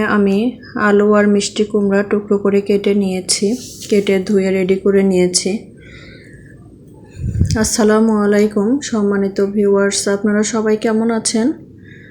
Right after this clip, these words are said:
আশা করি সবাই সুস্থ আছেন এবং ভালো আছেন। আজকে খুবই তাড়াহুড়ো, আমি কড়াইয়ে পেঁয়াজ মরিচ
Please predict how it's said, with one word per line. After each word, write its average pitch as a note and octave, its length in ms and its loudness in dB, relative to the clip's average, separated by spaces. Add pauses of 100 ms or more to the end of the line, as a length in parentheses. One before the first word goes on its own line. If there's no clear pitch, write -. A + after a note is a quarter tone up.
(320)
আশা G#3+ 240 4
করি G#3+ 280 6
সবাই G3+ 380 4
সুস্থ G#3 420 0
আছেন G#3 400 2
এবং G3 300 0
ভালো G3+ 320 4
আছেন। G3 400 2 (1900)
আজকে A3+ 340 2
খুবই A3 420 4
তাড়াহুড়ো, G#3+ 640 4 (560)
আমি G3+ 240 4 (280)
কড়াইয়ে G3+ 340 2
পেঁয়াজ G3+ 400 2
মরিচ G3+ 240 0